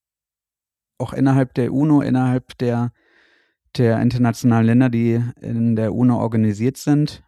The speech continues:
ähm, und eben serbische Milizen halt nach und nach ja irgendwie vorgerückt sind und vor allem dort dann das Ganze dann eskaliert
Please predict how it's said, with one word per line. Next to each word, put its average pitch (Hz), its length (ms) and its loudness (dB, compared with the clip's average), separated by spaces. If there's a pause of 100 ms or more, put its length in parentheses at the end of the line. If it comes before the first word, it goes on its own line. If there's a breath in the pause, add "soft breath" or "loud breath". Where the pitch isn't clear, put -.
(180)
ähm, 117 640 0 (1200)
und 117 260 -4
eben 110 460 0 (160)
serbische 113 960 -2
Milizen 110 640 -2
halt 107 140 -8
nach 104 180 -6
und 107 140 -4
nach 107 180 -6
ja 107 260 -6 (440)
irgendwie 113 260 -10
vorgerückt 120 560 -4
sind 117 380 -2 (880 soft breath)
und 110 240 -2
vor - 180 -8
allem 107 340 -2
dort 110 560 0 (440)
dann 107 180 -6
das 101 140 -10
Ganze 104 400 -8
dann 104 240 -6
eskaliert - 760 -8